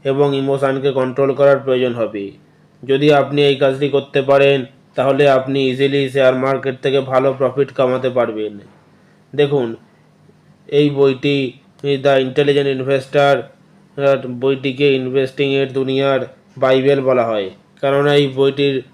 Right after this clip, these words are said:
প্রত্যেকটি পেজে যে টাইমলেস, লেস ইনভেস্টিং লেসন রয়েছে। আমি এই বইটি বেশ কয়েকবার পড়েছি। এমনকি ওয়ারেন বাফেট, যে কিনা বর্তমানে পৃথিবীর চৌথ ধনী ব্যক্তি, তিনি এই বইটির পিছনে লিখেছেন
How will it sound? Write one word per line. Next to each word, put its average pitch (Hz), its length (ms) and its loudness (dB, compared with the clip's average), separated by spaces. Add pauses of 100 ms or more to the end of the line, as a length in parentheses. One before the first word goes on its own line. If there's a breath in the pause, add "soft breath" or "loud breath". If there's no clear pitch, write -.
(140)
প্রত্যেকটি 139 560 -2
পেজে 135 520 2 (460)
যে 139 200 -2
টাইমলেস, 135 720 0 (580)
লেস 135 220 0
ইনভেস্টিং 131 600 -2
লেসন 135 400 -2
রয়েছে। 110 500 -4 (400)
আমি 135 280 -2
এই 139 120 4
বইটি 139 340 0
বেশ 139 300 2
কয়েকবার 139 460 2
পড়েছি। 120 540 -6 (360)
এমনকি 139 420 -2
ওয়ারেন 135 420 2
বাফেট, 135 520 -2 (320)
যে 131 160 -2
কিনা 139 280 -4
বর্তমানে 139 600 -2
পৃথিবীর 135 540 -4
চৌথ 135 320 -2
ধনী 135 340 -4
ব্যক্তি, 135 540 -4 (400)
তিনি 143 240 -2
এই 143 160 2
বইটির 131 480 -2
পিছনে 135 320 -4
লিখেছেন 135 560 -4